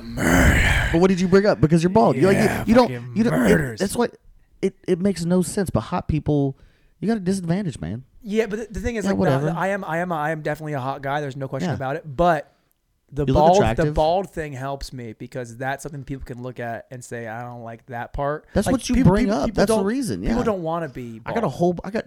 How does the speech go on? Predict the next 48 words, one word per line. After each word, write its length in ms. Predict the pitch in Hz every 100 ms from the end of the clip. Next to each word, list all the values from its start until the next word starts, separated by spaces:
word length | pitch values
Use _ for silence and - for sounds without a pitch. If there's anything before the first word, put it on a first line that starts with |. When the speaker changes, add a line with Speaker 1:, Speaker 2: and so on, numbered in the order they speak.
| -
Speaker 2:
I 60 | 185
got 140 | 220
an 140 | 147 143
extra 260 | - -
fifty 360 | - 170 170 151
pounds 400 | - 151 170 123
to 60 |
make 200 | 90 85
fun 220 | - 80 65
of. 260 | 67 - _ _ _ -
Speaker 1:
Yeah. 460 | 127 127 123 113 120
Speaker 2:
Yeah. 200 | 185 208 - _ _
Speaker 1:
But 220 | 143 208
you're, 240 | 185 233 311
like, 220 | 277 -
proportion-, 400 | 196 - 202 196
like, 80 | 143
the 80 | 151
fattest 260 | 190 196
part 120 | - 175
about 200 | 151 165
you 60 | 151
is 80 | -
your 80 |
Speaker 2:
Yeah, 60 | -
Speaker 1:
face. 400 | 139 - - -
Speaker 2:
yeah, 280 | - 55 53 - -
mm-hmm. 240 | 90 92 90 _ -
Speaker 1:
Like, 180 | 135 -
just 260 | 165 -
your, 140 | 165 143
like, 220 | 131 127
just 280 | 117 165 -
your 100 | 160
chin 400 | - - 151 143
is 140 | 113
wide. 320 | 107 95 67 - _ _ _ _ _ _ _
Kid's 160 | - 175
got 100 | 180
a 40 |
wide 300 | 147 147 139
chin. 360 | 123 139 120 - _ _ _ -
Speaker 2:
That's 100 | -
also 160 | 190
'cause 120 | - 135
of 20 |
the 40 | 87 90
beard, 240 | 123